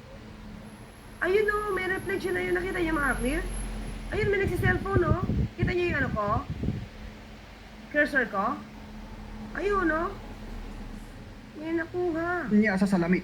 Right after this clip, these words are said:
Speaker 1: Ang galing naman ng mga netizen na to. Grabe.
Speaker 2: In, na nasa kanyang likuran,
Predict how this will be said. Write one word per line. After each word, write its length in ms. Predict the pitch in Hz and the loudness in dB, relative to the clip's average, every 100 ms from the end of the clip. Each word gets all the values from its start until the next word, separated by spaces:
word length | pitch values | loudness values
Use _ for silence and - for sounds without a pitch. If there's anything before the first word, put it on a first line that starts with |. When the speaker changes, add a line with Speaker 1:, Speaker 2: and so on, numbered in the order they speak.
| - 311 | 0 -2
Speaker 1:
Ang 120 | 294 | 2
galing 240 | 302 294 | 4 6
naman 200 | 269 254 | 6 6
ng 100 | 254 | 4
mga 120 | 240 233 226 | 4 2 0
netizen 440 | 240 220 233 254 240 | 0 0 0 2 2
na 120 | 208 | 2
to. 160 | 269 339 | 0 0
Grabe. 600 | 320 285 208 247 381 523 - - - - - - - | 4 4 6 4 4 -2 -12 -18 -18 -20 -20 -20 -2
Speaker 2:
In, 220 | 262 254 247 - - | 2 4 2 -4 -2
na 100 | 320 | 0
nasa 300 | 302 269 254 | 2 0 2
kanyang 320 | 247 226 202 | 4 6 6
likuran, 560 | 185 - 170 175 135 | 6 4 2 4 4